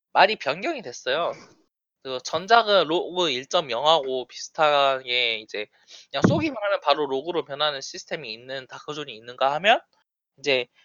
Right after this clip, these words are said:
단계적으로 뭐 이제 간단하게 플레이어 규칙을 어길 수, 어기는 방향으로 이제 쉐드 테크놀로지를 해킹을 한다던가 막 그 정도의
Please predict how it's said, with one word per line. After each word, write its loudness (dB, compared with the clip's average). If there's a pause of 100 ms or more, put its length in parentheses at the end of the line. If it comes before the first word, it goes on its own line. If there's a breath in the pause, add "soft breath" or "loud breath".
(140)
단계적으로 0 (320)
뭐 0
이제 -4
간단하게 2
플레이어 -2 (200)
규칙을 -6
어길 -4
수, -10
어기는 -4
방향으로 -6
이제 -18 (1200)
쉐드 -4
테크놀로지를 -6
해킹을 -14
한다던가 -8
막 -12
그 -20
정도의 -6